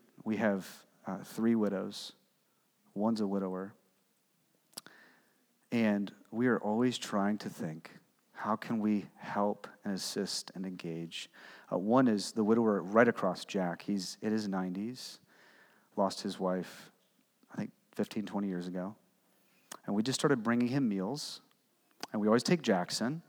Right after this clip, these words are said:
And those, some humorous moments. Wh-, why are we go-, always going to feed Jack? He has a house. He has a kitchen probably. I know. I know, buddy. But, but we're going to feed him.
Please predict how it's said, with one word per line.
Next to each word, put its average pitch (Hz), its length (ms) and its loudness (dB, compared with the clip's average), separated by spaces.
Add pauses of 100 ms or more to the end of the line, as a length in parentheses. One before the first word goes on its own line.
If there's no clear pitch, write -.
And 143 100 2
those, 170 320 2 (280)
some 214 220 4
humorous 208 380 8
moments. 107 540 -2 (500)
Wh-, 123 180 6
why 127 200 10
are 175 80 8
we 190 100 4
go-, 175 140 4
always 147 280 4
going 147 180 2
to 135 60 0
feed 123 240 0
Jack? 131 320 -4 (560)
He 120 120 -6
has 127 100 0
a 139 60 0
house. - 480 -4
He 113 80 -2
has 113 100 0
a 127 40 -6
kitchen - 340 -2
probably. 87 400 -4 (180)
I 147 120 -2
know. 165 340 -2 (720)
I 143 80 2
know, 151 180 2
buddy. 101 360 0 (480)
But, 123 180 0
but 127 100 2
we're 139 200 2
going 202 280 2
to 117 80 -2
feed - 380 -2
him. 92 400 -6